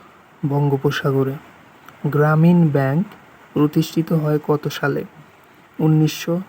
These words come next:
তিরাশি সালে। বাংলাদেশের প্রথম এভারেস্ট বিজয়ীর নাম কি? মুসা ইব্রাহিম। জাতীয় স্মৃতিসৌধের উচ্চতা কত? পঁয়তাল্লিশ পয়েন্ট সাত দুই মিটার।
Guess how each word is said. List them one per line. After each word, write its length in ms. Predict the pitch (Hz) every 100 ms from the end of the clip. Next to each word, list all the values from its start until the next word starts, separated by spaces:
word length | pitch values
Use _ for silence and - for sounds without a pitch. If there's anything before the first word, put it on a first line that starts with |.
| -
তিরাশি 480 | - 147 143 147 147
সালে। 300 | - 156 151 - - - - - - - - - - -
বাংলাদেশের 680 | 151 160 165 160 156 165
প্রথম 360 | 165 156 156 160 160
এভারেস্ট 460 | 156 147 147 151 -
বিজয়ীর 480 | 151 147 147 143 143 143
নাম 220 | 139 135 143 -
কি? 160 | 131 131 - - - - -
মুসা 340 | 151 147 - 151
ইব্রাহিম। 480 | 143 139 135 135 135 - - - - - -
জাতীয় 460 | 147 151 147 165 160
স্মৃতিসৌধের 800 | 160 160 151 156 - 156 151 160 -
উচ্চতা 480 | 160 - 147 143 147 -
কত? 240 | 143 - 147 160 - - - - - - -
পঁয়তাল্লিশ 680 | 156 151 151 156 156 160 160 - -
পয়েন্ট 420 | 147 139 139 147 - - - _ _ _ -
সাত 340 | - 151 147 160 -
দুই 220 | 147 151 185 - -
মিটার। 380 | 160 151 - 139